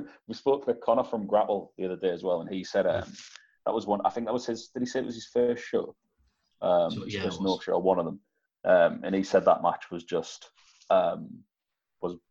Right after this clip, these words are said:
Speaker 1: again, took his breath away, and that's, that's sort of why he loved wrestling. Just what,
Speaker 2: Yeah.
Speaker 1: like, because obviously you, you were meant to be tagging against C C K,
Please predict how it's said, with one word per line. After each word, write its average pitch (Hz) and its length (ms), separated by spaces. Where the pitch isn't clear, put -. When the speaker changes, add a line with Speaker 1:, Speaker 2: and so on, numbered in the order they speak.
Speaker 1:
again, 87 340
took 87 140
his 90 100
breath - 200
away, 87 180
and 82 100
that's, - 260
that's 85 200
sort 76 160
of 80 60
why 82 200
he 80 60
loved 85 280
wrestling. - 400
Just 113 200
what, 143 160
Speaker 2:
Yeah. - 40
Speaker 1:
like, - 240
because 123 200
obviously 143 420
you, 120 220
you 113 280
were 120 60
meant 117 180
to 113 60
be 117 120
tagging 104 320
against 95 400
C 107 160
C 101 200
K, - 340